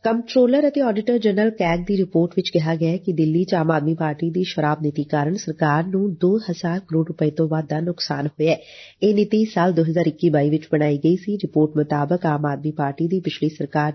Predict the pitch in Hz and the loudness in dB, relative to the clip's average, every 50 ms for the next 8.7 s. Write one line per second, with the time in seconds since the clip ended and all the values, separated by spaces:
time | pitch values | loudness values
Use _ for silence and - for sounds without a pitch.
0 | 151 - 190 175 175 - - 147 143 143 - 180 175 - - _ - 202 269 294 | -4 -2 -2 -2 -2 -4 -6 -6 -6 -4 -4 -6 -6 -6 -4 _ 2 2 2 2
1 | - 165 131 131 139 147 - - 156 - - - - - - - - - _ - | 0 -2 0 0 -2 -2 0 -2 -2 -2 -4 -6 -18 -18 -18 -18 -20 -8 _ 0
2 | 220 233 226 233 226 233 226 226 - 202 208 202 170 180 165 170 180 202 196 185 | 0 0 2 4 2 2 2 0 -2 0 0 2 0 0 0 2 0 2 2 2
3 | 185 175 160 160 165 160 165 165 - - 151 147 151 - - 151 147 156 175 165 | 2 0 -2 -2 -2 -2 -2 -4 -2 -2 -2 -2 -2 0 -4 -4 0 0 0 2
4 | 175 170 175 - - 190 196 190 165 151 147 160 160 - 165 - - 156 143 143 | 2 0 0 -2 -4 -4 -4 -2 -2 -2 -2 -2 -2 -4 -8 -4 -2 -2 -2 0
5 | - 156 156 - 170 160 160 170 175 156 143 156 160 160 170 190 214 202 202 170 | -4 -6 -2 -2 0 0 2 0 0 0 2 2 2 2 2 0 0 2 2 0
6 | 160 147 143 - - 151 160 160 160 - - 160 160 180 190 196 190 - 202 - | 0 -2 -2 -4 -4 -4 -4 -4 -6 -2 -2 0 0 0 -2 -2 -2 -4 -4 -4
7 | - - 151 147 135 135 _ 147 143 143 - 220 254 190 - - 156 165 196 175 | -2 -2 -2 -2 -2 -4 _ -6 -4 -2 -2 -2 -2 -2 -4 -6 -2 -2 -2 0
8 | 143 165 156 147 143 135 123 139 135 - - - - | 0 -2 0 0 -2 -2 0 -2 -4 -2 -2 -2 -2